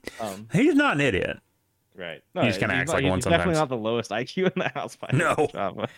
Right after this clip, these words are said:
Speaker 2: God bless. But man, I just, I, what I said the other day is, like, I don't know if it's great or if it's sad or not that, like, this has been the most interesting thing in the cultural zeitgeist in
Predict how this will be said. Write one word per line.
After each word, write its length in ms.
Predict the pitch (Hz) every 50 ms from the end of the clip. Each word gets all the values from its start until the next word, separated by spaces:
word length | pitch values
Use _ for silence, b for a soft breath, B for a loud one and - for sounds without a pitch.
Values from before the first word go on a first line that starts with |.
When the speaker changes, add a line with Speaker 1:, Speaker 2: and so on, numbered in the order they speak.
| B B B B
Speaker 2:
God 300 | - - 98 95 95 90
bless. 240 | - 95 92 90 -
But 220 | - 120 110 101 B B B B B B B B B B B B
man, 540 | - 135 151 185 190 180 170 165 147 131 139 -
I 180 | - 208 240 220
just, 240 | 233 220 - - - -
I, 360 | - 185 190 170 - - - - B B B B B B B _ _ _ _ _ _ _ _ _ _ _ _ _ _ _ _ _ _ -
what 160 | 180 220 277
I 60 | 320
said 200 | 285 - 294 269
the 140 | 202 202 190
other 100 | 180 175
day 160 | 160 156 147
is, 140 | 139 131 135
like, 100 | 139 127
I 60 | 135
don't 100 | 147 165
know 80 | 175 175
if 80 | 160
it's 160 | 160 143 127
great 460 | 131 - 139 131 113 110 113 120 123 -
or 80 | 104
if 100 | 107 -
it's 140 | 101 - -
sad 280 | - 107 101 98 101 101
or 60 | 104
not 320 | 101 104 104 101 101 98 -
that, 180 | 104 98 - -
like, 240 | 95 90 90 -
this 180 | - 127 156 -
has 160 | - 226 180
been 220 | 156 143 160 139 120 110
the 180 | 110 117 120 131
most 460 | 135 131 123 120 113 104 - - - - _ _
interesting 580 | - 127 135 139 - 160 147 - - 135 120 113
thing 440 | 101 - - 117 110 104 101 95 95
in 100 | 95 95
the 80 | 92
cultural 420 | - - 113 110 107 - - 98 90
zeitgeist 600 | 85 101 92 90 87 - 95 90 87 87 - -
in 180 | - 123 104